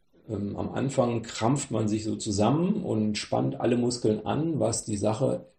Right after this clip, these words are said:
ziemlich schlimm und schmerzhaft macht. Und sobald man sich zwingt, das nicht zu tun, geht es. Ähm, ist kein Genuss, ähm, aber es geht.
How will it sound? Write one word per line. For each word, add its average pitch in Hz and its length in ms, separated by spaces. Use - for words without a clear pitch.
ziemlich 113 460
schlimm 127 280
und 107 160
schmerzhaft 143 560
macht. 147 260
Und 107 140
sobald 110 360
man 113 140
sich 107 240
zwingt, 131 420
das 110 160
nicht 139 220
zu 151 80
tun, 139 500
geht 104 320
es. - 280
Ähm, 110 380
ist 110 140
kein 123 200
Genuss, 139 540
ähm, 117 720
aber 65 300
es - 140
geht. 60 240